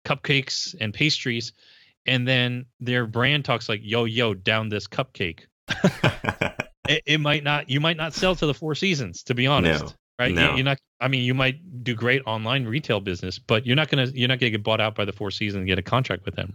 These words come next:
Speaker 1: right?
Speaker 2: Not at
Speaker 1: So
Speaker 2: all.
Speaker 1: it, it's, it's really like, y-, you gotta have that alignment. And if you don't wanna be, be bought out by the Four Seasons and you wanna bypass all that, you wanna straight to the consumer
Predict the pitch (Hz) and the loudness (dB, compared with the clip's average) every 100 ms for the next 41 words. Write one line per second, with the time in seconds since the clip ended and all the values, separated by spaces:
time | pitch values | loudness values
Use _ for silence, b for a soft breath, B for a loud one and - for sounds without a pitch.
0 | - 104 127 B B B B 87 90 143 | 0 2 0 B B B B -2 2 4
1 | 156 139 - 139 - _ 135 127 120 131 | 4 0 -4 -10 -12 _ -4 0 2 4
2 | 156 156 147 147 147 127 110 107 - 123 | 6 6 4 2 0 0 0 0 -6 -10
3 | 127 117 120 123 117 113 110 101 98 113 | -4 2 2 2 2 -2 -2 -4 -4 -4
4 | 120 90 _ _ - 160 147 151 147 196 | -4 -8 _ _ -2 -2 0 0 4 4
5 | 269 131 113 - _ 113 104 110 104 - | 2 -2 -8 -14 _ -10 -4 -2 -4 -6
6 | _ - 107 101 113 104 117 110 117 120 | _ -6 -4 -2 -4 -2 -2 -2 -2 -4
7 | 120 110 104 110 113 107 117 139 117 110 | -2 -2 0 2 2 4 2 2 0 0
8 | 104 101 110 B B B 131 131 117 - | 0 0 -4 B B B 2 4 4 0
9 | - 127 - 123 107 - 104 - 185 143 | 0 0 0 -12 -12 -10 -6 0 2 4
10 | 95 107 | 2 0